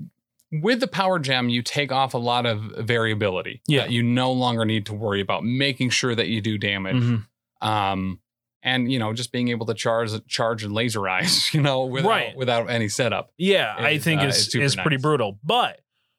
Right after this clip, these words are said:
Speaker 2: do you think that because you're putting the gem on her,
Speaker 1: Mm-hmm.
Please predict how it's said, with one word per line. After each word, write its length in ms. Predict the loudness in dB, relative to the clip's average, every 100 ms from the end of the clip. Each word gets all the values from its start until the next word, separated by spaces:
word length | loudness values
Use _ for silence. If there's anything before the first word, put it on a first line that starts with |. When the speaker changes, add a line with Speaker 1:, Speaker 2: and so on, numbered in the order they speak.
| _ _ _ -2
Speaker 2:
do 180 | 2
you 220 | 4 2 0
think 460 | 0 2 2 0
that 240 | 2 2 0
because 260 | 0 0
you're 80 | 2
putting 280 | 2 2 4
the 120 | 2
gem 360 | 2 0 2 2
on 140 | 0 0
her, 400 | 0 0 0 -6 _ _ -4
Speaker 1:
Mm-hmm. 140 | -4